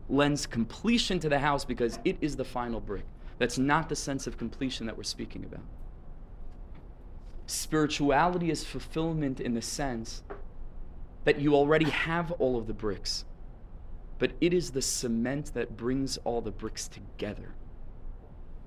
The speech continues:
That's what the spirit is. And that's the difference between a purely physical and material experience of this world,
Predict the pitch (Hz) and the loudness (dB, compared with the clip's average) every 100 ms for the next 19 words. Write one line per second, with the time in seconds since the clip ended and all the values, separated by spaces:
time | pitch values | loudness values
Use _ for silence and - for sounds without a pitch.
0 | - - - 110 120 151 170 - 120 110 | -12 -10 -6 0 4 4 2 -2 -2 0
1 | - - 117 101 92 - 90 87 - - | -2 -2 -2 -2 -2 -6 -8 -8 -10 -10
2 | - - - - - - - - - - | -8 -8 -8 -10 -10 -10 -10 -10 -10 -10
3 | - - - - - - 143 165 196 - | -12 -12 -12 -10 -8 4 8 8 6 2
4 | 135 156 175 - 139 135 127 151 151 151 | 4 4 2 -2 -2 -2 -4 0 0 0
5 | - 165 - 147 160 131 - - 165 156 | -4 -4 0 0 2 0 -4 -2 -2 -2
6 | 143 135 120 110 107 - - 147 147 143 | -2 -2 2 2 0 -6 -2 2 2 2
7 | 113 110 - - 131 123 113 113 107 - | -2 -4 -4 2 2 2 0 -2 -2 -4
8 | 104 104 101 | -2 0 0